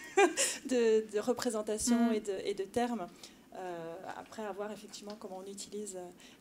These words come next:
Speaker 1: Là, euh, juste avant le, juste avant le, le dessin animé qui vient de sortir, qui s'appelle, avec le, oh, comment ça s'appelle, Vaiana, il
Speaker 2: Ouais.
Speaker 1: y a un court-métrage de six minutes sur, euh,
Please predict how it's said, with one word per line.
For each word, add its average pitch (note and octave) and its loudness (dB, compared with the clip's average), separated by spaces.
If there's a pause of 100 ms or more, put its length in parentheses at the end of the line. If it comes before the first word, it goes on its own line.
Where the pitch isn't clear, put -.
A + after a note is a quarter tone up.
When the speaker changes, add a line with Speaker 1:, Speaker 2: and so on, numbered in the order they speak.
(240)
Speaker 1:
Là, G#3+ 0
euh, G#3 -2 (340)
juste - 0
avant G#3+ 0
le, G3 0 (1300)
juste A3+ 0
avant G#3+ -2
le, F#3 -4 (320)
le F3+ -6
dessin G3+ -4
animé G3 -8
qui - -10
vient F#3 -10
de F#3 -12
sortir, - -6
qui - -12
s'appelle, E3+ -4 (720)
avec F#3 -10
le, F#3 -6 (340)
oh, - -18 (180)
comment - -20
ça - -20
s'appelle, - -20 (140)
Vaiana, G3 -4 (520)
il A3 -4
Speaker 2:
Ouais. A3+ 0
Speaker 1:
y - 0
a A#3+ 0
un G3+ -10
court-métrage A3+ 0 (160)
de G#3 -8
six G3+ 0
minutes A3+ -4
sur, G#3+ -4
euh, F#3+ 2